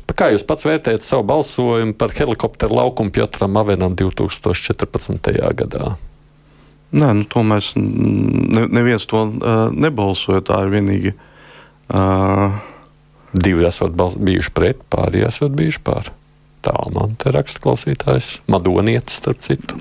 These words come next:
Speaker 2: Jā, nu, kāpēc, kāpēc gan, eh, neļaut uzņēmējiem būvēt, eh, attiecīgo infrastruktūru, ja tas ir nepieciešams?
Speaker 1: Nu, jūs jau zināt, kas ir Piotrs Avens?
Speaker 2: Protams, ka zinu, jā.
Speaker 1: Jā, jā.
Speaker 2: Jā.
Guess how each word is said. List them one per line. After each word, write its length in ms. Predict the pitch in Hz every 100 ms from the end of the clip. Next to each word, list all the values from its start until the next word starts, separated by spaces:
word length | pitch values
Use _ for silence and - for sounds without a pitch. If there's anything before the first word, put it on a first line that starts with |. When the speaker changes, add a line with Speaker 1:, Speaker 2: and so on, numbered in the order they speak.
| -
Speaker 2:
Jā, 260 | - 90
nu, 80 | 87
kāpēc, 400 | - 143 98 92
kāpēc 360 | - 127 98 92
gan, 240 | 98 101 101
eh, 520 | 98 98 98 101 98 - - - - - -
neļaut 400 | 117 123 95 -
uzņēmējiem 680 | 113 101 95 92 92 90 92
būvēt, 400 | 104 98 92 -
eh, 1040 | - - - - - - 92 92 95 92 -
attiecīgo 720 | 110 104 92 87 - 90 101
infrastruktūru, 800 | 110 - 82 - - - - -
ja 80 | 95
tas 240 | - -
ir 80 | -
nepieciešams? 800 | 90 90 - - - - - 107 - - -
Speaker 1:
Nu, 80 | -
jūs 140 | 98 101
jau 80 | 87
zināt, 300 | 139 139 -
kas 140 | 92
ir 40 | 92
Piotrs 360 | 92 87 -
Avens? 360 | 90 85 87 - - - -
Speaker 2:
Protams, 340 | 247 - -
ka 100 | -
zinu, 280 | 87 92 101
jā. 80 | -
Speaker 1:
Jā, 320 | 85 82 80 -
jā. 160 | 87 85
Speaker 2:
Jā. 220 | 143